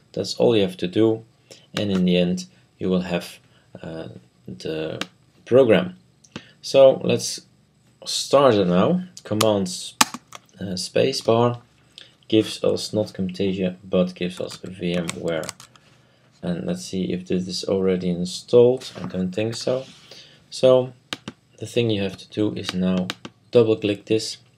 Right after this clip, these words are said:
and we'll see what happening, what's happening now. I admit it. So install, please. And we're waiting for the installation.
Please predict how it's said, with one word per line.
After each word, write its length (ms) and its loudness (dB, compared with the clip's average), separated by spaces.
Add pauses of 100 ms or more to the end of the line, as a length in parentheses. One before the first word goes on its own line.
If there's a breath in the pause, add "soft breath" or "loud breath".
(800)
and 140 0
we'll 160 -4
see 320 -2
what 240 -6
happening, 380 -4 (220)
what's 240 -8
happening 300 -10
now. 220 -10 (2750 loud breath)
I 300 2 (140)
admit 400 2
it. 420 2 (760 loud breath)
So 440 -8
install, 480 -4
please. 540 -2 (4000)
And 100 -2
we're 140 0
waiting 360 2
for 200 0
the 160 -6
installation. 760 -8